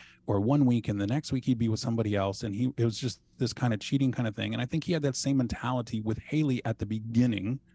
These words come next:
that doesn't really exist now. Um, and I think that Haley was somebody who was willing to put up with it because she had put up with it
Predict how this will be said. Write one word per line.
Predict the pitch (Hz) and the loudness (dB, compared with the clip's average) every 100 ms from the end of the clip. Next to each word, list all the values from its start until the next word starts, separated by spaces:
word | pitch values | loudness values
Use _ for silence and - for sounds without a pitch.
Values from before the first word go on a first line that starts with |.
| _ _ _ _ | _ _ _ _
that | 127 123 110 | -2 0 2
doesn't | 123 139 131 120 | 2 4 4 2
really | 120 113 | 2 2
exist | 104 107 107 - | -2 -4 -6 -4
now. | 101 104 104 85 98 139 - _ _ _ - | -4 -2 -2 -4 -4 -4 -6 _ _ _ -2
Um, | 113 110 107 107 107 107 _ _ _ _ - | 2 2 2 2 0 -2 _ _ _ _ -4
and | 123 | 0
I | 120 | 0
think | - 151 165 131 | 2 0 0 0
that | 123 113 | 0 0
Haley | - 135 143 139 135 | -2 2 2 4 4
was | 127 110 110 | 2 0 0
somebody | 131 123 123 120 113 - | 2 4 4 2 0 -2
who | 120 113 110 107 104 _ _ _ - | 0 2 2 0 -2 _ _ _ 0
was | 127 123 | 0 4
willing | 143 151 | 4 4
to | 135 | 2
put | 120 120 | 0 0
up | 139 - | 2 2
with | 113 | 0
it | 107 | 0
because | 113 123 | -2 -4
she | - | -2
had | 127 | -4
put | - 156 | 0 0
up | - | 0
with | 123 | 0
it | 117 | 0